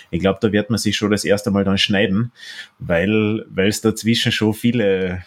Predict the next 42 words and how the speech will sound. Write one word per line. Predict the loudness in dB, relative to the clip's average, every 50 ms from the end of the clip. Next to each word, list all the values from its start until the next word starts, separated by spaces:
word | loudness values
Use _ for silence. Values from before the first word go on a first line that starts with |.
| _ _ _ _ _ _ _ _ -6
leichte, | -4 -2 0 0 2 0 0 0 0 0 2 2 0 -2 -4
kleinere | -6 -4 -2 0 0 0 0 0 0 0 0
Abstiege | 0 -2 -2 -2 -2 0 0 0 0 0 0
gibt, | 0 -2 -4 -6 -8
größere | -2 0 0 0 0 0 0 0 2
Abstiege | 2 0 -2 -2 -2 -2 0 0 0 0
und | 0 0 0
wieder | 0 0 2
Anstiege. | 2 0 0 0 0 0 0 2 2 0 0 -2 -6 -14 -18 -16 -14 -14 -14 -14 -14 -10 _
Ich | -4 0
glaub, | 0 2 2 2
wenn | 2 2
man | 2
so | 0 0 0 0
davon | 0 2 2 0 0
ausgeht, | 2 2 0 0 0 -2 0 0
dass, | 0 0
okay, | -2 -2 0 0 2
am | 2 2
Anfang | 0 0 -2 -2 0 0 0
geht's | 2 0 0 -2 -6 -12 -4 0
bergab, | 0 2 2 0 0 0
am | 0 0 0 -2 -6 _
Ende | -4 -2 0 2 2 2 0 0 0
wieder | 0 0 0
bergab, | 0 0 0 0 0 -2 -2 _
dann, | -2 0 2 2 0 -2 -4 -6 _
dann | -2 0 0
macht | 2 0 -2 0 -2
man | 0
schon | 0 2 2
den | 2 2
ersten | 0 0 -2 -2 -2 -4
Fehler. | -2 0 0 2 2 2 0
Und | 0 0 2
auch | 2 2
der, | 2 0 -2 -2
die | -2 0 0 2 2
Höhen, | 2 2 2 2 0 -2 -4 -6 -6 -4
die | -2 0
Höhenluft, | 2 2 0 2 0 -2 -4 -4 -8 -12 -12 -12 -12 -12 -14 _ -10
äh, | -6 -4 -2 -2 -2 -4